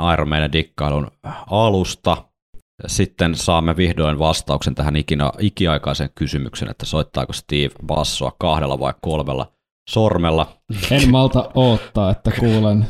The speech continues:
Speaker 1: Keskustellaan vähän tä-, tämmöisestä bändiliiderin roolista. Voiko bändi toimia demokratiana vai onko se väkisin aina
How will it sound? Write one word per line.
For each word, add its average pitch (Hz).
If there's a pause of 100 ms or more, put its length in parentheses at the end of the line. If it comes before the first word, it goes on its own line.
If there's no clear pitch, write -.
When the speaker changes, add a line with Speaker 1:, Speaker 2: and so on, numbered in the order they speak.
(280)
Speaker 1:
Keskustellaan 95
vähän 92
tä-, 87
tämmöisestä 85
bändiliiderin 78 (180)
roolista. 76
Voiko 76
bändi 78
toimia 76
demokratiana 69
vai 64
onko 67
se 73 (520)
väkisin 82
aina 95